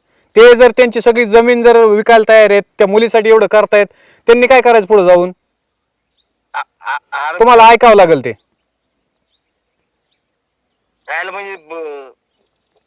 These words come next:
Speaker 2: हे बघ, मला तसलं काय सांगू नको बरं का, पण, ब-, आपल्या घरात घेत्यात आणि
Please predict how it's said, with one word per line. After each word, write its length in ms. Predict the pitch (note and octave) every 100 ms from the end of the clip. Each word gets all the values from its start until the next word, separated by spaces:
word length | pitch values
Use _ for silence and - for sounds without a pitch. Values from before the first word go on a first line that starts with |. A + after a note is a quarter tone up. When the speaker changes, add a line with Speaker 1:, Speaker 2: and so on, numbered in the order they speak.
| _ D3
Speaker 2:
हे 240 | D3 G#3+
बघ, 180 | G#3 F#3
मला 320 | G#3 A3+ B3
तसलं 180 | G#3+ G#3
काय 100 | G#3+
सांगू 240 | F#3+ G3+
नको 180 | G3+ G3
बरं 140 | F#3+ F#3
का, 140 | F#3+ - _ _
पण, 300 | F3 F3+ F3 D3
ब-, 140 | D3 A#2+ _ _ _ -
आपल्या 380 | F#3 - C4
घरात 220 | B3+ A3+ A3+
घेत्यात 360 | A3+ G#3 A#3
आणि 100 | A#3